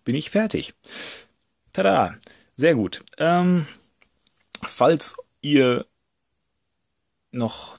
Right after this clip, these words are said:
Tipps zu meinen Pickups habt, wie gesagt, wenn einer beim Ouya ein bisschen mehr Bescheid weiß, wäre ich sehr dankbar. Oder wenn ihr auch noch Tipps zum Everdrive habt, oder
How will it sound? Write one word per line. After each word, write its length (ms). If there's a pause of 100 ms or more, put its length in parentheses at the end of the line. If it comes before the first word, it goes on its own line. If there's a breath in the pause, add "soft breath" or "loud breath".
Tipps 400
zu 120
meinen 360
Pickups 440
habt, 220
wie 80
gesagt, 400
wenn 120
einer 240
beim 320
Ouya 380
ein 80
bisschen 260
mehr 160
Bescheid 440
weiß, 320
wäre 120
ich 120
sehr 120
dankbar. 600
Oder 240
wenn 140
ihr 260 (320 loud breath)
auch 140
noch 160
Tipps 320
zum 160
Everdrive 640
habt, 340 (1040 soft breath)
oder 500